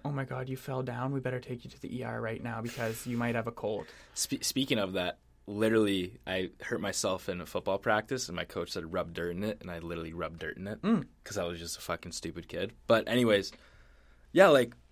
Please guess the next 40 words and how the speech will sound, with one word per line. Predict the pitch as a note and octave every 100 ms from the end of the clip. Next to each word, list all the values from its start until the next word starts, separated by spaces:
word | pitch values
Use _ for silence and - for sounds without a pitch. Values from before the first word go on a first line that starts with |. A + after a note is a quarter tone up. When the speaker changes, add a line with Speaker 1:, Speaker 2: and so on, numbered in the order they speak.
| _ B2
Speaker 2:
my | D#3
younger | E3+ D3 D#3
cousin, | D#3 A2+ B2 D3
he's | B2+ A#2+
from | E3+
the | D3
States. | - - G2 - -
He's, | G#2+ A2 A#2
like, | G2 F2+
I |
don't | F2+
know, | E2 D#2+ D#2+ -
fucking, | F2+ - E2+ D2+ -
he | G#2+
just | A#2+ A2+
graduated | G2+ G2+ G2 G2 F#2+ E2 - F2
elementary | F2 D2+ D#2 D2+
school. | - D#2 A#1+ -
They | F2+ F2+
have | F2+ F2
graduation | F2 D#2+ D#2+ D#2 E2
for | D#2+
elementary | D2+ D2+ D2+ D#2+
school | - E2 D2+ - -
in |
the | -
States. | - D2 -
So | - E2
he | F2+
graduated | G2 G2 F#2+ F2+
grade | E2+ E2+ E2
eight. | E2 E2+
I |
don't | E2
know | E2+
why | E2+
that's | E2 E2+
a |
big | E2+ E2
deal. | E2+ E2+